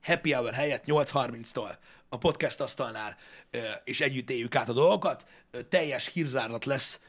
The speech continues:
ö, reggel felkeléstől fél kilencig nekünk, úgyhogy semmit nem fogunk tudni, ö, a Game Awards-ról, és úgy fogjuk megnézni veletek együtt. Hogyha szeretitek ti is átélni velünk együtt a rengeteg sok új trailert, ö, meg stb., akkor annyi a kérés,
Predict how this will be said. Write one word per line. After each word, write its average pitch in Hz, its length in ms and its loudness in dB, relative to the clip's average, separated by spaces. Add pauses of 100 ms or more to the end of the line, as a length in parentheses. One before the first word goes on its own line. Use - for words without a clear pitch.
(140)
ö, 117 240 -6
reggel 139 300 -2
felkeléstől 135 680 0
fél 117 200 -2
kilencig 107 420 -8
nekünk, 165 400 -4 (200)
úgyhogy 120 160 -4
semmit 139 320 2
nem 143 120 0
fogunk 151 260 -4
tudni, 196 300 2 (920)
ö, 143 100 0
a 151 180 2
Game 156 220 -2
Awards-ról, 135 640 -2
és - 140 -8
úgy 123 120 -4
fogjuk 110 200 -2
megnézni 107 520 -6
veletek 135 380 2
együtt. - 380 -2 (260)
Hogyha 175 200 -10
szeretitek 165 460 -4
ti 185 100 -8
is 143 140 -4
átélni 135 520 -2
velünk 127 260 -2
együtt 127 300 -2
a 135 40 2
rengeteg 131 340 -4
sok 120 180 -8
új 127 160 -10
trailert, 165 540 -2 (320)
ö, 113 260 -2 (180)
meg 123 140 -4
stb., 185 520 0
akkor 156 300 2
annyi 147 320 -4 (160)
a 131 120 -4
kérés, 185 500 -2